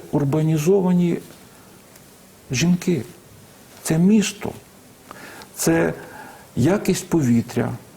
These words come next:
це стресові фактори, це,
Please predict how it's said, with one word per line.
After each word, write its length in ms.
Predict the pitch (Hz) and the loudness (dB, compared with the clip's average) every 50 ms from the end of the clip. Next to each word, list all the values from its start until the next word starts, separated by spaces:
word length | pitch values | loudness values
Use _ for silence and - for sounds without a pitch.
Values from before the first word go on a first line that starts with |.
| - - - - - - - - - - | -20 -20 -20 -20 -20 -20 -20 -20 -16 -6
це 260 | - 160 165 175 - - - - | -2 0 0 0 -2 -4 -8 -8
стресові 760 | - - - - - 151 151 135 139 135 - - 135 135 139 127 | -8 -8 -6 -4 -2 0 2 2 0 -2 -4 -4 0 0 0 0
фактори, 680 | 131 - 131 127 131 135 135 - - - 127 - - - - 127 - - - - - - - - - - - - - - - | 0 -2 -2 -2 -2 -4 -6 -10 -8 -6 -6 -4 -4 -6 -10 -12 -16 -20 -20 -20 -20 -20 -18 -18 -18 -18 -18 -20 -20 -14 -6
це, 400 | - - 156 165 185 190 190 | -2 0 2 2 2 2 2